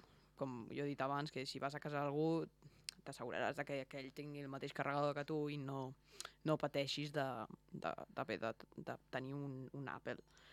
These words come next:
Jo cre-, eh, com diem ja, es seguiran, es seguiran comprant els antics, perquè recordem que hi ha molts mòbils enrere de, d'Apple, fins i tot aquest nou, el catorze Pro Max, que és l'últim de tots,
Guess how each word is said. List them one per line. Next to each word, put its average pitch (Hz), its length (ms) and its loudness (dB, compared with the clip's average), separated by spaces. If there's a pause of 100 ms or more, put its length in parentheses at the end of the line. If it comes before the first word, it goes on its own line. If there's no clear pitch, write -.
(220)
Jo 165 100 12
cre-, - 160 8
eh, - 420 0
com 147 440 4
diem 160 280 6
ja, 160 360 10
es 156 160 0
seguiran, 151 480 6 (760)
es - 140 -8
seguiran 147 340 2
comprant 156 400 6
els 151 200 4
antics, 175 500 2 (180)
perquè 135 600 0
recordem 143 340 -2
que 139 100 2
hi 139 60 4
ha 139 60 0
molts 147 760 -2
mòbils 156 480 6
enrere 147 440 2 (640)
de, 147 180 6 (460)
d'Apple, 165 400 6 (100)
fins 135 240 -4
i - 80 -10
tot 143 140 4
aquest 143 240 4
nou, 156 320 6
el 143 100 4
catorze 147 580 0
Pro 143 140 0
Max, 156 380 0 (100)
que 139 140 -4
és 139 80 -2 (240)
l'últim 139 340 -2
de 139 80 2
tots, - 320 2